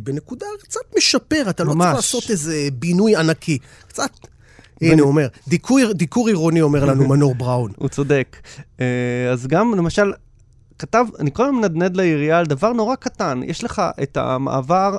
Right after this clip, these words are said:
Speaker 2: אה, ממזרח למערב. בגלל שאני גר במזרח, מאוד קשה להגיע למערב באופניים. אז אני הרבה פעמים לוקח אוטובוסים, ואז אוטובוסים מפוצצים, יש, אין מספיק אוטובוסים. ופשוט אחת הסיבות היא כי,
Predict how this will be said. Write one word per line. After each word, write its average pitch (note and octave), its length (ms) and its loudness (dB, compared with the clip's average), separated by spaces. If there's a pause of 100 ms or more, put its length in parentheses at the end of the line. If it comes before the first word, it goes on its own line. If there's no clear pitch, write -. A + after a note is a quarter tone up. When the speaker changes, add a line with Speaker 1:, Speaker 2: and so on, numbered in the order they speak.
(140)
Speaker 2:
אה, C#3+ 180 -4
ממזרח C#3 840 -2 (320)
למערב. C#3+ 680 0 (260)
בגלל D#3 160 -4
שאני D#3+ 160 -4
גר D#3+ 200 0
במזרח, D3+ 520 -4 (200)
מאוד F3+ 240 -4
קשה - 220 -6
להגיע A3+ 260 0
למערב F3 460 2
באופניים. D3+ 680 0 (360)
אז B2 140 -4
אני C#3+ 140 -2
הרבה C3+ 160 -6
פעמים E3+ 140 -4
לוקח E3+ 400 -4 (160)
אוטובוסים, C3+ 720 -6
ואז C3+ 120 -4
אוטובוסים D3+ 420 -10
מפוצצים, G#3+ 720 -6
יש, - 140 -10 (160)
אין F3 80 -2
מספיק G3+ 280 -6
אוטובוסים. F#3 600 -6 (840)
ופשוט D3 460 -4
אחת - 240 -4
הסיבות D#3 640 -6
היא D3 140 -6
כי, D#3 180 -6